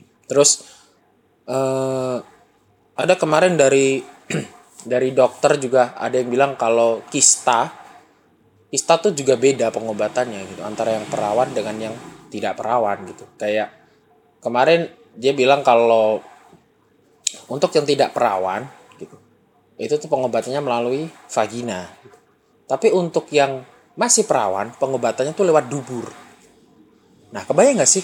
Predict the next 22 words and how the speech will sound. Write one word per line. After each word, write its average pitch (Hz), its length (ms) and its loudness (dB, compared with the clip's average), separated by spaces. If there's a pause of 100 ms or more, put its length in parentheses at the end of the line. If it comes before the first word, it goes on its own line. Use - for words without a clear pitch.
Kayak 151 280 6 (160)
ini 202 160 0
tuh 294 160 2 (320)
isu 170 200 6
yang 170 120 4
sensitif 160 560 0
gitu 104 200 -8
loh. 90 100 -12 (640)
Tempat 135 320 -2
yang 123 120 -2
sensitif, 127 680 -2
isu 127 280 -2
yang 113 160 -4
sensitif. 110 600 -6 (400)
Ketika 156 400 0
lu 202 160 4
ngasih, 165 360 2 (440)
ngasih 139 360 -2
info 143 400 2
yang, 127 360 2
yang 123 200 -6
salah 180 360 0